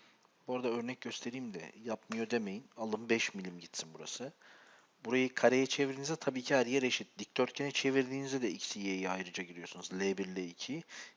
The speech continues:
Ya da hiç olmasın ya da diyelim ki siz bunu dikdörtgen olarak seçtiğiniz zaman yönünü değiştirebilirsiniz. Gördüğünüz gibi. Bir buçuk aşağıya, bir buçuk bu tarafa.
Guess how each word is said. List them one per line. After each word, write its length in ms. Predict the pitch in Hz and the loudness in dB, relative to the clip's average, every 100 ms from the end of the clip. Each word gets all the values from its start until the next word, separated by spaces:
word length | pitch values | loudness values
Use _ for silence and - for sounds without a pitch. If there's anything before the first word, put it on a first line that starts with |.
| _ | _
Ya 180 | 151 160 | 6 8
da 40 | |
hiç 200 | 175 - | 8 4
olmasın 640 | - 160 170 123 - 175 139 | 4 6 6 4 2 0 6
ya 140 | 196 | 8
da 160 | 190 165 - - - - - 107 | 8 4 0 -18 -20 -20 -16 -4
diyelim 220 | 113 165 170 | 2 2 2
ki 120 | 165 | -2
siz 200 | - - | -2 -2
bunu 180 | 160 160 | -4 -4
dikdörtgen 400 | - 156 - 165 | 0 0 0 0
olarak 220 | 160 156 | 0 2
seçtiğiniz 320 | 151 - 175 | 0 -2 0
zaman 140 | 202 | 2
yönünü 440 | 143 117 139 160 151 | 4 4 4 4 4
değiştirebilirsiniz. 1000 | 110 98 - 85 76 71 - - - - _ | 4 4 -2 -8 -10 -8 -8 -8 -14 -16 _
Gördüğünüz 480 | 98 104 95 92 82 | 0 0 0 -8 -12
gibi. 180 | 82 69 - _ _ | -16 -18 -18 _ _
Bir 140 | 110 | -4
buçuk 280 | 117 - - | -4 -4 -4
aşağıya, 400 | 92 - - 120 | -2 0 0 -2
bir 80 | 120 | -4
buçuk 300 | 104 - - | -8 -10 -10
bu 40 | |
tarafa. 380 | 110 - - - | -8 -6 -6 -12